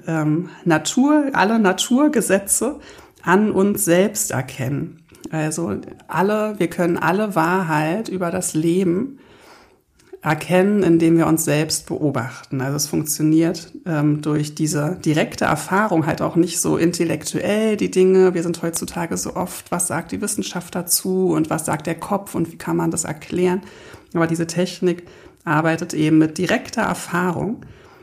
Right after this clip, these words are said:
Man beobachtet halt einfach, was in einem vor sich geht und kann darüber zur Erkenntnis gelangen, über alles.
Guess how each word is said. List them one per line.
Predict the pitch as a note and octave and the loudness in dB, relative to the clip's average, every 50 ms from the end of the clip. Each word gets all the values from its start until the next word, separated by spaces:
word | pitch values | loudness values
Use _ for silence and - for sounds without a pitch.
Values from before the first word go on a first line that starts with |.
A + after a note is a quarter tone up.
| - _ _ _ _ - - - | -20 _ _ _ _ -16 -6 -2
Man | - D#3+ D3 D3+ | 0 2 2 2
beobachtet | D3+ D#3 F#3+ G#3 F#3+ G3 - D#3+ - - D#3+ D#3+ | 2 2 2 2 0 0 -2 -4 -6 -6 -6 -4
halt | E3 D#3+ D#3+ | -4 -4 -2
einfach, | D#3+ D#3 D#3+ D#3 D#3+ D3+ D#3 | -2 -4 -2 -2 -2 -2 0
was | D#3 E3+ - | 0 0 0
in | G3 F3+ | 0 0
einem | F3+ - F#3 F#3 | 0 0 0 -2
vor | F3+ - - E3+ E3+ | -2 0 2 2 2
sich | G#3 A3+ A#3+ - - | 2 0 -2 -4 -4
geht | - B3 C4 C#4+ D4 D4+ | -4 -2 -2 0 0 -2
und | D4 G#3+ | -2 -2
kann | F#3+ - F#3 F#3+ G3 | 0 0 0 0 2
darüber | G#3 G3 G3 G3 G3+ G3 G#3+ G#3+ A3 A3+ | 2 0 0 0 0 0 0 0 0 0
zur | - - - - | -2 -2 -2 -4
Erkenntnis | G#3 - - - D4+ D4+ - - F#3+ F#3+ - - | -6 -6 -4 -4 -6 -4 -4 -4 -2 -2 -2 -4
gelangen, | - D3+ D#3 D3+ C#3+ C3 C3+ C#3+ C#3 - | -2 -2 0 0 0 0 -2 -2 -4 -4
über | - G3 F#3+ G#3 G3+ G3 - | -4 -2 -2 -2 -2 -2 -2
alles. | - A#3+ G#3+ G3+ F#3+ F#3 - - - - _ | 0 0 0 0 0 0 -2 -2 -2 -6 _